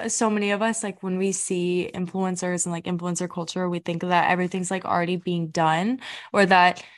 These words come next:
it's, like, so saturated now that there's not enough space for new people to join the community and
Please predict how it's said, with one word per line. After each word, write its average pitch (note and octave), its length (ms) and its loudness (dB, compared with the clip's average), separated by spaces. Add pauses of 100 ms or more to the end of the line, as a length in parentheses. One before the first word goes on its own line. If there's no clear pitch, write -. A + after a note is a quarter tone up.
(180)
it's, F#3+ 200 0
like, F#3+ 160 2
so F#3+ 180 0
saturated F#3 580 0
now F#3 240 2
that F3+ 140 -2
there's F3 240 -4
not E3 280 2
enough F3 280 -4
space F3 680 -2
for A3 180 0
new F#3+ 240 2
people F3+ 640 -2
to F3 140 -8
join E3 480 -2
the E3+ 80 -2
community E3 560 -2
and E3 340 -4